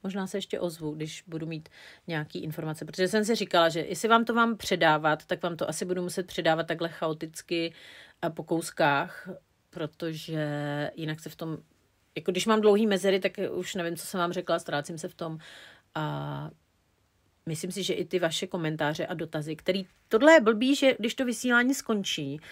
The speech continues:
tak to, na co se ptáte v tom vysílání, já to tam prostě nevidím, to mi jako zmizí.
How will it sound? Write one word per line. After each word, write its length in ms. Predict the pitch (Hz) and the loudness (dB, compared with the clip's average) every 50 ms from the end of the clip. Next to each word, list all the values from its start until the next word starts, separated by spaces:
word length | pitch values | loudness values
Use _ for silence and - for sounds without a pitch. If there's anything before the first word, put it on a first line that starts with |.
| - - - - | -20 -20 -6 -4
tak 160 | - 190 - | -4 -4 0
to, 140 | - 220 220 | 2 4 4
na 120 | 220 214 | 4 4
co 120 | 214 - 208 | 2 0 -2
se 120 | - 247 | -2 -2
ptáte 320 | 226 - 233 220 214 - | 2 6 6 6 6 4
v 60 | 208 - | 0 -2
tom 140 | - 220 | -2 0
vysílání, 480 | 226 220 214 - 220 214 202 202 202 202 | 0 -2 -2 -2 0 0 0 2 0 0
já 60 | 196 | -2
to 100 | 190 202 | -2 -2
tam 120 | 196 202 190 | -4 -4 -4
prostě 260 | 190 185 - - 220 | -6 -8 -6 -4 -2
nevidím, 400 | 220 208 202 202 180 180 156 151 | -2 -2 -2 -4 -4 -6 -6 -6
to 80 | - | -6
mi 120 | 175 170 170 | -6 -8 -8
jako 200 | 170 165 - 185 | -8 -8 -8 -6
zmizí. 500 | 185 190 180 175 165 160 156 139 151 | -6 -4 -6 -6 -6 -8 -10 -12 -12